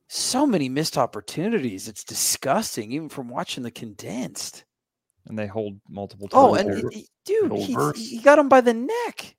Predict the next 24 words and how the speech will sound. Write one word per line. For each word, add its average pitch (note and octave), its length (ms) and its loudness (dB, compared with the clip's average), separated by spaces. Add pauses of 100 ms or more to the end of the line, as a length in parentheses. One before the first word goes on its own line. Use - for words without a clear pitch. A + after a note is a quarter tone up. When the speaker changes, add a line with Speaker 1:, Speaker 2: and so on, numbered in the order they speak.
Speaker 1:
They - 80 0
Speaker 2:
Yeah, - 60 6
Speaker 1:
don't, A#2+ 80 10
Speaker 2:
they A2+ 80 10
Speaker 1:
they - 20 4
Speaker 2:
called F#2+ 160 6
Speaker 1:
don't F#2+ 100 2
Speaker 2:
it. E2+ 40 -4
Speaker 1:
call G#3 220 6
that? G#3+ 300 0
Okay. - 280 -6
Speaker 2:
They A2 120 2
did. F#2 220 -2 (2250)
They A#2+ 120 4
called E3 160 10
a G#2+ 40 6
couple A#2+ 300 4
holds G2 240 -2
on G2 120 -4
this, F#2+ 260 -8
on G#2 120 -8
this G2+ 200 -6
little G2 140 -6
drive. F#2 360 -8